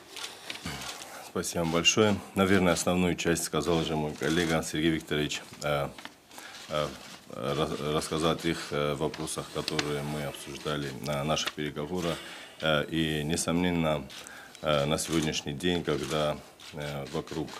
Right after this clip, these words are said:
э, раз-, э, раз-, разворачиваются вот такого рода события, которые вносят определенную напряженность, э, необходимо,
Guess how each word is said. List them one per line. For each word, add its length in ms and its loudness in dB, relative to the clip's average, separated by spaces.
э, 100 -2
раз-, 220 2
э, 680 0
раз-, 180 -2
разворачиваются 760 2
вот 160 -2
такого 420 0
рода 300 -2
события, 500 0
которые 640 -2
вносят 340 0
определенную 720 -2
напряженность, 800 2
э, 340 6
необходимо, 800 2